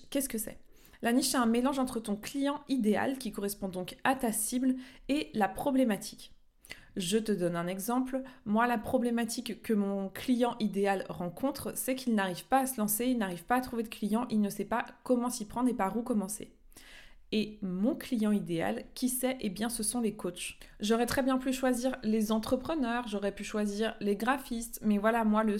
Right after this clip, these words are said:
le, le profil de personne qui me touche particulièrement et dans lequel je me reconnais aussi, c'est important, eh bien, ce sont les coachs. Donc, comment faire pour définir ta niche ? La première étape, c'est demande-toi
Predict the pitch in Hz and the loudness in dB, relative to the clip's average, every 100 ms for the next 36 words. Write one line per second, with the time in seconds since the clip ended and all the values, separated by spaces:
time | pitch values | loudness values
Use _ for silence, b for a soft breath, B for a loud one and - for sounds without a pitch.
0 | - - 185 185 185 175 - 233 220 254 | -4 -10 -8 -6 -6 -8 -2 -2 0 0
1 | 226 208 208 196 226 220 202 190 208 202 | 2 0 0 -4 -2 -2 -2 -4 -6 -4
2 | 208 - 214 214 208 208 214 220 B B | -4 -4 -8 -2 0 2 0 -2 B B
3 | B - 214 208 208 240 214 196 190 185 | B -2 0 2 2 2 4 4 4 0
4 | 196 285 262 339 285 196 196 - 320 B | 0 0 0 -2 -2 -4 -4 -4 -6 B
5 | B - 196 226 254 220 226 208 208 - | B -2 0 0 0 -2 0 -2 -2 -10
6 | - - _ _ - B B B 208 220 | -12 -16 _ _ -12 B B B 0 2
7 | 214 - 294 294 294 - - - 254 247 | 2 2 2 2 0 -2 -8 -2 -2 -2
8 | - 196 190 208 214 214 214 214 190 180 | -6 -2 0 0 2 0 -2 -2 -2 2
9 | 254 254 - 208 202 240 240 214 220 262 | 2 0 -4 -2 0 0 2 2 2 0
10 | 240 214 233 247 233 - 240 254 | -2 0 2 2 0 -2 -2 -2